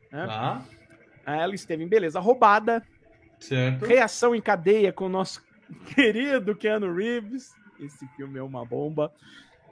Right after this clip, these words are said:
Speaker 1: A Múmia, né? Aí ela participa do Círculo de Fogo com o Jude Law.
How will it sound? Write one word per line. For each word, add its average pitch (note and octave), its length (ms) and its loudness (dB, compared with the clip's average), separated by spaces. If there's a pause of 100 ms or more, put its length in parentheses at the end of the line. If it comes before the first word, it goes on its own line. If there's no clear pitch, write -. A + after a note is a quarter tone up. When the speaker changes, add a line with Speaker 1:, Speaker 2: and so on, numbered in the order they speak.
(140)
Speaker 1:
A - 100 2
Múmia, A3 460 4
né? A3 240 0 (300)
Aí A3+ 200 4
ela G3 120 2
participa - 400 -4
do D#3 80 -12
Círculo C4 400 -6
de F#3+ 120 -10
Fogo F#3+ 400 -4
com C#3 180 -8
o B2+ 100 -6
Jude C3 220 -2
Law. C3+ 320 0